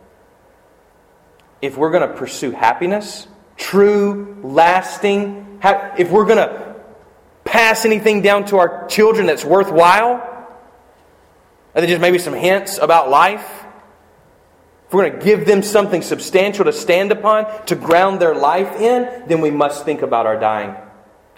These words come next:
We must think about our death. We will all die. Now, in our world,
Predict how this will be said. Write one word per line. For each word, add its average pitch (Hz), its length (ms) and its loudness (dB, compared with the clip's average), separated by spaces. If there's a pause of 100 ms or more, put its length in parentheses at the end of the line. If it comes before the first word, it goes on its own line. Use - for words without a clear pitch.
(160)
We 165 160 2
must 165 260 0
think 175 180 0
about 139 280 2
our 117 160 -2
death. 120 400 -4
We 208 260 0
will 185 400 4
all 147 960 -2 (160)
die. 104 440 -4 (1400)
Now, 127 240 -2
in 131 120 -2
our 175 180 0
world, 180 580 -2